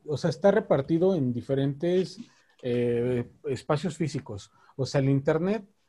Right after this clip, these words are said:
eh, lo que nosotros conocemos, la parte superficial del internet, páginas que tú ingresas y todo eso, es algo. Y ahí es básicamente la punta del iceberg. De-,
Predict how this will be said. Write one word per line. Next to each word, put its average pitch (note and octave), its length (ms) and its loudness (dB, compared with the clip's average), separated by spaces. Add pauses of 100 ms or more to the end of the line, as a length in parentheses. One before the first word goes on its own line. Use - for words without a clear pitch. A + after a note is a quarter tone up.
(160)
eh, C3 680 -2
lo C3 160 2
que D3+ 100 0
nosotros D#3+ 260 -2
conocemos, D3 480 0
la B2 120 0
parte C3+ 220 -2
superficial B2 440 -8
del B2+ 100 -2
internet, C#3 520 -2
páginas C3+ 380 -4
que - 80 -20
tú - 100 -10
ingresas C3+ 400 -4
y - 40 -20
todo E3 200 -2
eso, D#3+ 160 -6 (440)
es D3+ 200 2
algo. F3+ 440 4 (220)
Y C#3 80 2
ahí E3 60 8
es D#3 80 2
básicamente E3+ 560 4
la C#3 140 4
punta D3 240 0
del D#3 220 6
iceberg. B2 380 2
De-, A#2 220 -12